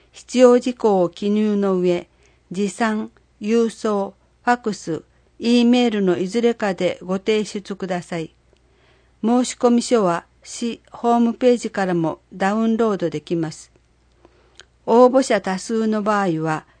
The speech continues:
抽選により決定します。掲載基準など詳しくは環境事業課までお問い合わせいただくか、市ホームページをご覧ください。申し込み期限、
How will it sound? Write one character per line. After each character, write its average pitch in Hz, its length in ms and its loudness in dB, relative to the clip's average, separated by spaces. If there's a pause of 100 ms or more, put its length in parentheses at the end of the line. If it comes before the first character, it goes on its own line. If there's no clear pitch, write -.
(100)
抽 233 240 -2
選 226 300 0
に 214 100 0
よ 202 120 -2
り 196 240 -4
決 196 220 -8
定 202 300 -4
し 190 160 -12
ま 170 160 -4
す。 - 180 -20 (1120)
掲 254 180 6
載 247 300 0
基 254 180 -2
準 220 280 0
な 190 120 0
ど 165 380 -4
詳 240 240 2
し - 100 -10
く 202 220 -8
は 185 220 -6 (360)
環 240 280 2
境 240 280 2
事 214 200 -6
業 233 260 2
課 226 180 -4
ま 214 160 -2
で 180 220 -2
お 185 100 -4
問 220 240 -2
い 208 80 -2
合 202 60 -2
わ 202 80 -6
せ 196 160 -8
い 185 60 -10
た 196 120 -6
だ 190 140 -8
く 180 120 -14
か、 - 280 -10 (320)
市 - 320 -8
ホ 233 180 -4
ー 240 120 2
ム 240 160 0
ペ 247 240 2
ー 220 40 -2
ジ 196 180 -4
を - 180 -2
ご 185 120 -4
覧 196 240 -2
く 185 140 -12
だ 180 140 -6
さ 165 200 -10
い。 160 120 -12 (920)
申 247 280 2
し - 100 -8
込 240 160 0
み 226 120 2
期 220 160 -6
限、 170 280 -4